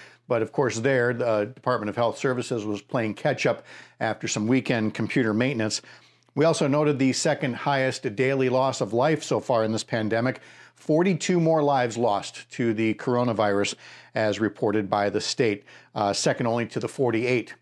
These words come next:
that were reported, uh, as having passed away on Wednesday. The state's death toll is now one thousand seven hundred forty-five, and that means one hundred seventy-one people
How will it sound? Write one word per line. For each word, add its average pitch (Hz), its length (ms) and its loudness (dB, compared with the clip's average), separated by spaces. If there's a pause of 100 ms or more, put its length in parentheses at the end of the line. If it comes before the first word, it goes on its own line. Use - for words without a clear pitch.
(160)
that 107 260 -2
were 110 160 0
reported, 107 560 0 (300)
uh, 101 240 2
as 113 180 -2
having 107 240 0
passed 107 320 -2
away 107 260 2
on 104 280 -4
Wednesday. 110 560 0 (340)
The - 60 -10
state's 147 300 -2
death 156 260 2
toll 131 240 2
is 113 100 -4
now 120 300 2 (180)
one 131 220 0
thousand 127 560 2
seven 131 320 -2
hundred 117 280 -4
forty-five, 120 800 0 (440)
and 107 100 -2
that 120 180 0
means 117 320 0
one 127 260 0
hundred 151 340 0
seventy-one 147 720 0
people 120 480 -4